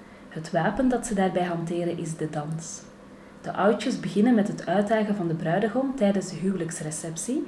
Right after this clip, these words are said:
een groot en soms dagenlang durend feest dat losbarst na de kerkelijke inzegening. Op de tonen van een orkest vragen de dansende grootmoeders de jonge mannen ten dans, de bruidegom voorop.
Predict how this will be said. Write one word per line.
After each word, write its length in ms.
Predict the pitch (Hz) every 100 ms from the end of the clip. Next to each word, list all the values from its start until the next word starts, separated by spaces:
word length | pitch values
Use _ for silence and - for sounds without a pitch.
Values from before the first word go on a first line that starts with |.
| - - - -
een 140 | 185
groot 340 | 202 196 220 254
en 160 | 185
soms 360 | 175 226 226 202
dagenlang 580 | 185 202 208 185 185 180
durend 380 | 185 190 160 160
feest 440 | 185 202 202 -
dat 180 | - -
losbarst 640 | 175 202 - 202 202 - - - - -
na 220 | 180 180
de 140 | 190 165
kerkelijke 540 | 202 202 175 165 -
inzegening. 640 | 156 156 147 156 156 151 151 - - - - - - -
Op 160 | - 175
de 120 | 190
tonen 320 | - 196 240
van 120 | 202 190
een 140 | 160
orkest 420 | 160 - 214 214
vragen 340 | - 185 202 180
de 120 | 160
dansende 500 | 160 202 208 196 160
grootmoeders 760 | 165 180 208 233 262 302 285 - - - -
de 100 | 185
jonge 280 | 180 202 175
mannen 460 | 165 180 180 175
ten 200 | 170 165
dans, 480 | 151 135 - - - - - -
de 100 | 175
bruidegom 540 | 156 156 175 170 170
voorop. 400 | 160 151 147 -